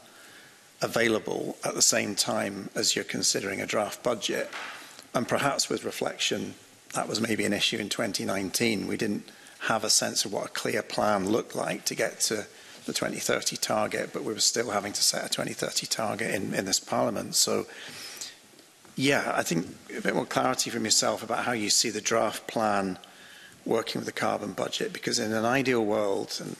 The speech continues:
this is what C C C were asking, you know, government to do last week, you bring the two things together, you see what's achievable, but you also see the budget that is necessary alongside that. And I think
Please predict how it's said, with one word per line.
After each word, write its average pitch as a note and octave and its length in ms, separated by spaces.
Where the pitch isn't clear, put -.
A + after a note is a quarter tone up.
this - 140
is - 80
what - 180
C - 160
C - 160
C - 200
were A2+ 100
asking, G2+ 480
you - 100
know, G2+ 120
government - 280
to A2 80
do G#2 100
last G2+ 320
week, A2+ 240
you G#2 100
bring B2+ 200
the G2 40
two A#2+ 200
things A#2+ 220
together, A2 360
you A2 100
see A#2+ 220
what's - 420
achievable, B2+ 640
but - 100
you - 80
also - 240
see G#2 480
the - 60
budget - 400
that - 100
is - 120
necessary - 560
alongside G#2+ 760
that. - 280
And A2 100
I A2 60
think B2+ 280